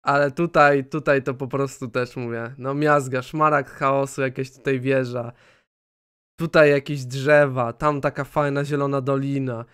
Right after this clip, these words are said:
Tutaj wodospady, kurcze pieczone. No coś pięknego, no kurcze pieczone, co oni tutaj odwalili? Ch-, ludy kochane, kurde.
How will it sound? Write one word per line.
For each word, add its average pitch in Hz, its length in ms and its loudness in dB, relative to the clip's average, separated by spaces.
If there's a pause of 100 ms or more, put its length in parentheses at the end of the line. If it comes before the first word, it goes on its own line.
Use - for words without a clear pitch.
(1000)
Tutaj 156 440 0
wodospady, 139 1000 -2
kurcze 127 480 -8
pieczone. 123 600 -8 (1160)
No 147 100 -4
coś 175 260 0
pięknego, 165 720 0
no 135 140 -4
kurcze 156 440 -6
pieczone, 156 480 -4
co 160 200 -6
oni 160 200 -4
tutaj 156 280 -2
odwalili? 143 760 0
Ch-, - 220 -20 (760)
ludy 175 380 6
kochane, 156 600 0
kurde. 120 460 -8